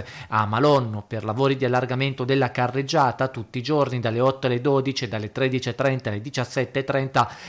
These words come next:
la strada comunale Malonno-Loritto, nel tratto dal bivio per Loritto alla frazione, è chiusa al traffico fino a lavori ultimati.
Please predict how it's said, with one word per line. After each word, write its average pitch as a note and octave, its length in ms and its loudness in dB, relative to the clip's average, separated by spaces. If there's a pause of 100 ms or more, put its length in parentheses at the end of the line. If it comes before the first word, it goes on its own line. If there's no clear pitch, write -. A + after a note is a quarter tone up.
la A#2+ 100 -2
strada D#3+ 380 0
comunale C#3+ 560 2
Malonno-Loritto, B2+ 920 2
nel G#2 180 -6
tratto B2+ 320 0
dal A#2 160 0
bivio C3 220 2
per B2 180 -2
Loritto B2+ 360 0
alla A2 100 0
frazione, D3+ 540 0
è D3+ 60 -4
chiusa A#2 280 -2
al C3+ 80 -2
traffico A2+ 500 -4
fino B2+ 280 0
a - 20 2
lavori A2+ 340 -2
ultimati. F#2+ 640 -2